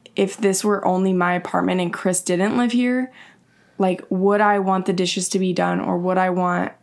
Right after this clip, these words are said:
whatever to be cleaned? And I just kind of do it myself. And then same for Chris, like, he'll just take the trash out and do certain things. And it kinda just works for us 'cause we have a balance, but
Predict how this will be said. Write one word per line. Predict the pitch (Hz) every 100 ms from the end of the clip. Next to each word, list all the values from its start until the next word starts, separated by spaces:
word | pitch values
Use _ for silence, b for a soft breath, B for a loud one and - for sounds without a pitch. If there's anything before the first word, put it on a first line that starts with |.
| _
whatever | - 185 180 180 185
to | 180
be | 185
cleaned? | 180 - 175 180 196
And | 185
I | 180
just | 175 170
kind | - 180
of | 175 170
do | 180
it | 170
myself. | - 175 - - 196 - B B B B
And | 202 196
then | 185
same | 180 196 185
for | 185
Chris, | 185 185 180 -
like, | 175 170 B B -
he'll | 220
just | 208 220 208
take | 202 196
the | 196
trash | 196 185 185
out | 190 180 175
and | 190
do | 185 180
certain | - 185 196
things. | 185 185 180 180 - B B B B
And | 196 185 180 175 175 -
it | 190
kinda | 196 196 190
just | 185 180
works | 185 175 -
for | - 202
us | 208 208
'cause | 208 185
we | 185 180 190 190 - -
have | 185 185
a | 175
balance, | 180 180 185 226 269 -
but | - 185 175 -